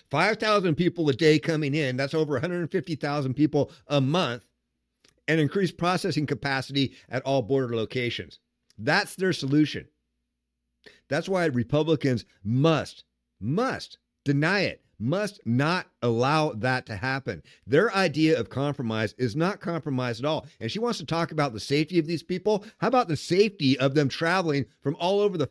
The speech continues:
fucking world to come to our border, coming across Canada at the hands of the cartels, children being raped and human trafficked, all the gotaways that are coming in, and all the drugs that are coming in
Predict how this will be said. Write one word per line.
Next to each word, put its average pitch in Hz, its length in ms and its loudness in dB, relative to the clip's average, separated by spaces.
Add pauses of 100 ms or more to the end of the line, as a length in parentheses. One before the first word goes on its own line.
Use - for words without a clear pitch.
fucking 208 340 0
world 175 340 6
to 147 80 -2
come 160 220 0
to 160 120 0
our 139 120 2
border, 151 360 2 (160)
coming 196 240 0
across 175 360 -2
Canada 170 460 0
at 120 60 -8
the 120 60 -6
hands 147 240 0
of 120 60 -12
the 131 60 -2
cartels, 139 560 0 (180)
children 220 440 8
being 143 300 4
raped 180 380 6
and 117 120 -4
human 175 260 4
trafficked, 156 500 -2 (140)
all 220 220 4
the 226 100 2
gotaways 170 520 4
that 143 60 0
are 135 60 4
coming 147 320 -2
in, 143 160 0
and 117 80 -6
all 151 120 -2
the 175 100 0
drugs 165 380 2
that 175 80 -2
are 156 80 2
coming 143 300 -2
in 135 180 -2